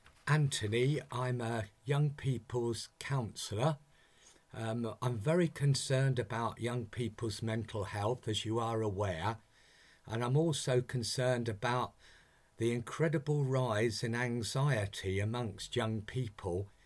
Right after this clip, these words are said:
in our country. And, um, what I want to do is to give a number of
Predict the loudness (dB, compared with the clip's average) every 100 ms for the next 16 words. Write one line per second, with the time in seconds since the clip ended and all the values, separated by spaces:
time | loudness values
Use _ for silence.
0 | _ -6 -2 0 -2 -4 -2 0 0 -4
1 | -2 -2 -4 _ _ _ -20 -20 -20 -8
2 | -2 -2 -2 -2 0 0 0 -4 -8 -8
3 | -2 2 2 2 0 -2 0 6 6 6
4 | 0 -4 -2 0 0 2 0 2 2 2
5 | 2 2 0 -2 0 -2